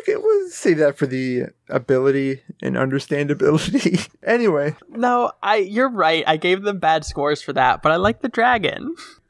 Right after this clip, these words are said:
Speaker 1: Okay, so Dragon's Dream looks like an Eastern-style dragon made of metal. It's gr-, like a green metal.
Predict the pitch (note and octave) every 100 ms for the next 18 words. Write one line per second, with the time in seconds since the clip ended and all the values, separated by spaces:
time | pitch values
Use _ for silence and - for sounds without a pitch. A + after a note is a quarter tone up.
0 | - F3+ E3+ D3 D#3 F#3 C#4+ D4 G#3+ D#3+
1 | F#3 E3+ C#3+ C#3 B2+ D#3 E3 - E3+ D#3
2 | D3 D3 D#3+ F#3+ G#3+ - G3+ - G#3 F#3
3 | E3 F3 E3 C#3+ C#3 C#3+ D3 D3+ D#3 F3+
4 | C#3 C3+ B2 - D3+ D3+ - - - -
5 | C#3 D3 C3+ B2+ D#3 D#3+ C3+ B2+ B2+ C3